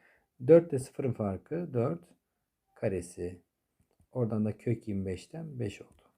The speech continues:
İki nokta arası uzaklık formülünü yazdık. Burası beşmiş. Yarıçapımız da bir. Zaten burada veriliyor.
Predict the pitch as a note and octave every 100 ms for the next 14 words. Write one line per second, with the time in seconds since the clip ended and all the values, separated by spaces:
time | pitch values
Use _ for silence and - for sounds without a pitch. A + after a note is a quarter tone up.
0 | _ _ _ _ - - A#2 - A#2 G#2
1 | - G#2+ F#2+ - D#3 A2 G#2 - - -
2 | G2+ G2 G2+ G2+ F#2 F#2 E3 F3 - _
3 | _ _ _ _ _ _ B2 G#2+ F#2+ G#2+
4 | G#2 - C#3+ E3+ - C#3+ D#3 D3+ D#3+ E3
5 | D3 D#3 C#3+ D3+ D#3 - C3+ B2 A#2+ A2+
6 | A2 A#2+ A2+ G#2 A2+ F3+